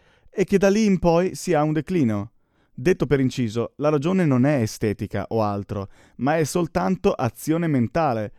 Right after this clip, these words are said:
per così dire, su qualsiasi lunghezza d'onda. E ha un declino. Da dodici punto zero o giù di lì scende gradualmente a quattro punto zero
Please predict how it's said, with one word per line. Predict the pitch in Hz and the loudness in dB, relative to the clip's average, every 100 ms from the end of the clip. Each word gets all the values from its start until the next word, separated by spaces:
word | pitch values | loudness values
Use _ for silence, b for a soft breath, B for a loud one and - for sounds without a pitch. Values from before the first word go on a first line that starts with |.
| _ | _
per | - 120 | -4 -2
così | 131 117 | 0 0
dire, | 113 113 107 b b | 0 -2 -2 b b
su | - 214 | -6 -4
qualsiasi | - 160 117 208 208 196 | 0 0 0 -4 -2 0
lunghezza | 143 127 160 127 | 0 0 -2 0
d'onda. | 143 156 113 101 98 _ _ _ _ _ _ - | 2 2 0 -4 -8 _ _ _ _ _ _ -6
E | 214 214 | 2 4
ha | 214 226 | 4 0
un | 175 175 | -2 0
declino. | 170 - 113 107 107 104 _ _ _ 82 | 0 -2 -2 -2 -4 -8 _ _ _ -6
Da | 117 | 0
dodici | 127 147 123 | 2 0 -4
punto | - 131 165 143 | -2 -2 0 -2
zero | 135 160 151 | 0 4 2
o | 135 123 | 2 -2
giù | 131 | -2
di | 143 | -2
lì | 156 175 b b _ | -2 -4 b b _
scende | - 208 170 120 | -2 2 2 2
gradualmente | 139 175 185 175 127 117 113 139 | 0 2 2 2 0 0 0 -2
a | - 127 | -2 -4
quattro | - 143 156 135 | 0 0 -2 -4
punto | 147 147 131 | -4 -4 -2
zero | 151 139 98 | 0 0 0